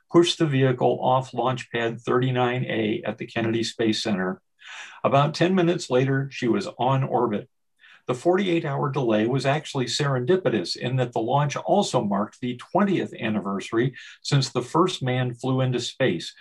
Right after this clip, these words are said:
when Yuri Gagarin lifted off on twelve April nineteen sixty-one for a single Earth orbit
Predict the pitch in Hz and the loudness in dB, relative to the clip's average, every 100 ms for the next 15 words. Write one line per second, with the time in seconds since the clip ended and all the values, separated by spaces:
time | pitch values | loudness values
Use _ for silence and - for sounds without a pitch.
0 | - - 110 113 139 151 143 120 120 117 | -20 -4 0 2 4 4 2 0 0 0
1 | 117 107 135 - 135 117 110 104 - 101 | -2 0 -2 0 0 2 2 -2 -6 -6
2 | 107 123 127 131 - 120 117 113 113 123 | -6 -2 -2 -2 -4 -4 -2 0 0 -2
3 | 123 135 123 - 127 - 127 127 131 104 | -2 -2 -2 -4 -6 -4 0 4 4 4
4 | 104 - - - 120 104 104 - 147 143 | 2 -6 -20 -6 0 2 2 0 0 0
5 | 156 - 135 - 139 139 98 92 | 0 -2 -2 -2 -2 0 0 -4